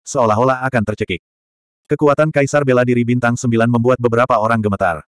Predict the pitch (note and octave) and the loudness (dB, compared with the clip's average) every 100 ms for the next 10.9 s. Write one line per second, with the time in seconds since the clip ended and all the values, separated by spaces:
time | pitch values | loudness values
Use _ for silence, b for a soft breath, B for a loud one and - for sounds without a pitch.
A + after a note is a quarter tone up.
0 | _ D3+ D3+ E3 C#3 C3 C#3 D3+ B2 A#2+ | _ -2 0 2 0 2 2 0 0 0
1 | A#2 B2+ B2+ A#2 B2+ C3 A2+ A#2 C3+ B2+ | 0 0 0 0 0 -2 -2 0 0 -2
2 | A#2+ A2+ D3+ B2 A2+ G#2 G2 F#2+ E2+ D2+ | -2 -2 -2 -2 -2 -4 -2 -2 -2 -6
3 | - _ _ _ _ - D3+ D3 D#3+ G2+ | -14 _ _ _ _ -6 -4 0 0 0
4 | A#2+ - _ D#3 C#3+ C#3+ D#3+ D3+ D3 C3+ | -2 -6 _ 0 2 2 2 0 0 2
5 | B2+ C3 B2 A#2+ A2+ A2+ C3+ A#2 G2 G#2 | 0 0 0 0 0 0 0 0 -2 -4
6 | A#2 G#2 G2 G2+ - F2 D2+ _ _ D3+ | -2 -2 0 -2 -4 -8 -10 _ _ -6
7 | D#3 D#3+ C#3+ C#3 D3+ B2+ A#2 B2 C#3 B2 | 0 2 0 0 0 2 2 2 0 0
8 | B2 A#2 G2+ F2 D2+ _ D#3 D3+ E3 C3+ | 2 0 0 -4 -8 _ 0 2 2 0
9 | A2+ - _ D3 C#3+ E3+ D#3 C3+ B2+ C3 | -2 -4 _ -4 0 2 2 2 0 0
10 | A#2 A2 A2 G#2 A#2 A#2 C3+ A#2+ E2+ | 0 -2 0 0 0 0 0 -2 -4